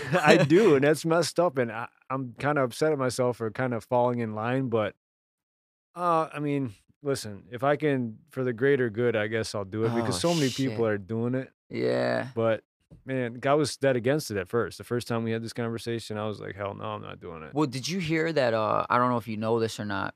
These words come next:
Speaker 2: but not, I don't wanna go too long here, but did you hear that the way that they're doing this vaccine is different?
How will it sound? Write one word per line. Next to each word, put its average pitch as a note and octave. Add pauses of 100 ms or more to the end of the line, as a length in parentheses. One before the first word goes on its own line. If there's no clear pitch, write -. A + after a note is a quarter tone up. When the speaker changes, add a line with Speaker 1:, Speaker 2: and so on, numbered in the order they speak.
(100)
Speaker 2:
but G#2 (220)
not, A#2
I A2
don't A2+
wanna G#2
go G#2
too -
long A#2
here, G#2+
but G2+
did A2
you D3+
hear C3+
that A#2
the G#2
way A2
that G#2+
they're G#2+
doing G#2+
this G#2+
vaccine A2
is F2+
different? C3